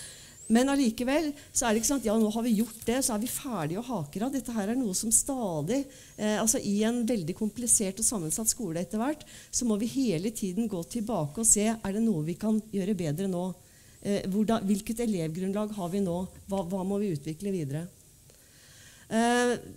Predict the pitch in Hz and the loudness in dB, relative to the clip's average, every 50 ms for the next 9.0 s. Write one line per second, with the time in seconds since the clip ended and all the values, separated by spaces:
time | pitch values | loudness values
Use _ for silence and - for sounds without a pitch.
0 | - - - 196 202 240 254 - - 240 208 220 156 165 165 - - 175 175 185 | -14 -10 -6 -4 0 0 0 2 2 2 2 2 2 2 0 0 0 -2 -2 -2
1 | 208 208 208 196 185 180 190 240 247 220 233 226 240 240 254 277 285 285 - - | -2 -2 -2 -4 -4 -2 -2 -2 -2 0 0 0 2 2 0 -2 -2 -4 -6 -10
2 | - - - - - - - 214 220 220 196 233 233 233 240 254 220 175 175 220 | -14 -16 -20 -20 -8 -4 0 2 2 2 2 2 2 2 2 2 2 2 2 2
3 | 226 208 170 160 156 - 170 170 - 202 - - 233 220 208 214 240 277 294 285 | 2 2 2 2 0 0 -2 -2 -2 0 0 2 2 4 4 4 4 2 2 0
4 | - - - - - - - - 214 214 208 220 220 - - - 214 240 226 226 | -2 -6 -14 -20 -20 -20 -8 -2 0 2 4 4 4 2 2 0 -2 -2 0 0
5 | 226 214 214 220 233 240 233 - - - 180 202 196 202 220 226 220 190 165 151 | 0 0 2 2 2 0 -2 -4 -6 -4 -2 0 2 2 2 2 2 2 0 0
6 | - 185 170 202 196 - 220 233 233 220 - 208 175 160 165 185 214 233 220 - | -2 -2 -2 -2 0 0 0 0 -2 -2 -2 -2 0 2 2 2 2 2 0 -4
7 | - - - - - - 196 180 180 226 208 226 226 160 143 165 185 175 165 147 | -12 -16 -18 -12 -4 -2 0 0 2 0 0 2 0 0 0 0 0 0 0 0
8 | 147 170 208 233 262 254 - 214 214 - - 185 190 190 180 175 185 220 262 277 | 0 0 0 -2 -2 -2 -4 -4 -4 -2 -2 -2 -2 -2 0 0 0 0 0 -2